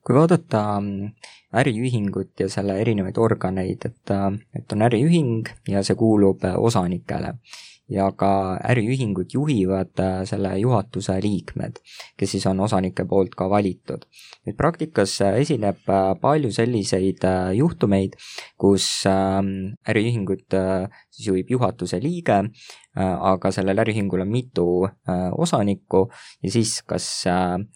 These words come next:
see juhatuse liige on võib-olla seotud mõne osanikuga rohkem kui teise osanikuga. Ja väga levinud on ka niimoodi, et seesama juhatuse liige on ka üks äriühingu, äh, osanikest. Nüüd, äh, mis, mis praktikas, äh, on palju läbi käinud, on niimoodi, et siis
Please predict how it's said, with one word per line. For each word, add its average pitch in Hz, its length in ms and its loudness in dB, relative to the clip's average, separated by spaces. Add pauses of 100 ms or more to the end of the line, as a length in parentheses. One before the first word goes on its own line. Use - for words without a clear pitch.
see 95 140 -4
juhatuse 104 340 0
liige 107 320 -2
on 92 160 -4
võib-olla 90 240 -4
seotud 98 640 0
mõne 104 260 0
osanikuga 92 680 -2
rohkem 110 400 0
kui 104 120 0
teise 101 280 4
osanikuga. 85 760 -4 (180)
Ja 95 300 0
väga 110 200 2
levinud 101 440 2
on 95 200 0
ka 95 220 -2
niimoodi, 113 560 2 (360)
et - 100 -6
seesama 104 340 2
juhatuse 104 480 0
liige 135 400 -2
on 98 140 -4
ka 95 100 0
üks 113 320 -2
äriühingu, 95 800 0
äh, 95 140 0
osanikest. - 760 -4 (640)
Nüüd, 101 320 4
äh, 98 160 2
mis, 127 320 -2
mis - 160 -8
praktikas, 120 720 -2
äh, 98 160 2 (360)
on 92 100 -4
palju 117 240 0
läbi 147 240 -2
käinud, 98 400 -2
on 90 120 -6
niimoodi, 117 460 -2
et 90 120 -8
siis - 260 -10